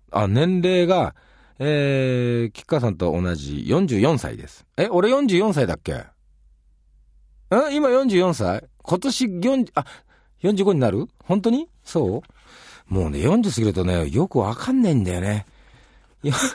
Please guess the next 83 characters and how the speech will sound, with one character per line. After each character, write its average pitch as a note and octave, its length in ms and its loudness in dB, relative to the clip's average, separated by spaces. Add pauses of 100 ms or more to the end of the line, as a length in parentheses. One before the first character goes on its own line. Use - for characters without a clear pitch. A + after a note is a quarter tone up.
<laughs> - 220 -16
四 A#2 80 -2 (220)
十 - 240 -8
五 D3+ 100 0
歳 A#2 240 0
に G2+ 120 2
な F#2 120 0
る F2 80 -2
ん - 20 0
だ、 D2 100 -2
俺。 D2 220 -4 (720)
よ B2+ 120 2
し、 C3+ 60 -4
四 - 60 -4
捨 G#3 100 0
五 F#3 120 2
入 A#2+ 60 0
に F#2 40 0
す E2+ 60 -8
る F2 60 -8
と F2 100 -4
五 F#2+ 140 0
十 E3+ 140 2
に D#3 60 0
な E2+ 120 -2
る C#2 60 -4
の？ C2 200 -10 (1200)
あ、 C2 60 -20 (100)
マ F2+ 220 -8
ジ - 140 -14
で？ - 80 -20 (1400)
は A2 160 0
い、 - 100 -4 (280)
メ G#2+ 120 0
ー A#2+ 40 2
ル A2+ 100 0
に A2+ 60 2
戻 G#2+ 200 0
り G#2 60 0
ま G2 100 0
す - 100 -12
よ。 - 160 -12 (500)
<laughs> - 460 -20
現 D3+ 140 0
役 B3+ 160 0
時 C4 120 0
代、 G3 300 2
無 E3+ 140 4
茶 A3+ 200 0
な E3+ 320 2
く D#3 120 -4
ら D3+ 120 4
い C3+ 80 0
ド B2 120 0
リ D#3+ 80 2
ブ D#3+ 140 0
ル D#3 60 0
で D#3 80 0
突 - 160 -8
っ - 20 -20
込 E3+ 120 0
ん D#3+ 40 2
で D3 80 2
い - 20 -2
く A2+ 60 -6
選 C#3+ 180 0
手 A2+ 100 -4
で A#2 100 0
し - 80 -8
た。 D#2 160 -2
吉 - 180 -12
川 F3 140 2
さ C#3 120 -2
ん A#2+ 60 2
に A#2 80 2
も G#2+ 80 0
そ B2+ 120 0
う - 20 2
い C#3 40 2
う - 20 -8
と C3+ 100 -4
こ D3 100 -2
ろ、 D3 260 2